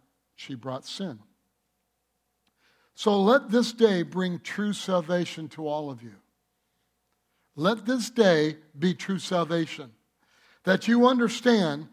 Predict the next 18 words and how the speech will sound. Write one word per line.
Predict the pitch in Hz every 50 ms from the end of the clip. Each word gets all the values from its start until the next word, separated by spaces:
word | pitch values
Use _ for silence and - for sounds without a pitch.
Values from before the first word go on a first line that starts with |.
| _ _ -
it's | - 190 - - -
not | 190 202 208 220 254 262
about | 262 247 180 - 202 202 208 202 202 208 208 - - - -
how | - 196 208 196 190 185 170 - - _ _ _ _ -
great | - 175 226 240 262 254
you | 233 226 233
were | 220 202 208 208 208 208
before | 175 185 185 - - - 214 220 226
you | 220 196 170
met | 160 160 156 156 147 143
God, | 131 135 131 127 127 143 160 - _ _ _ _ _ _
not | - 170 202 226 254 254
about | 214 226 233 233 233 233
the | 208
things | - - - 233 233 220 226
that | 226 226
you've | 196 185 185 165
accomplished, | 180 - - - - 233 233 214 226 - 151 127 123 - - - -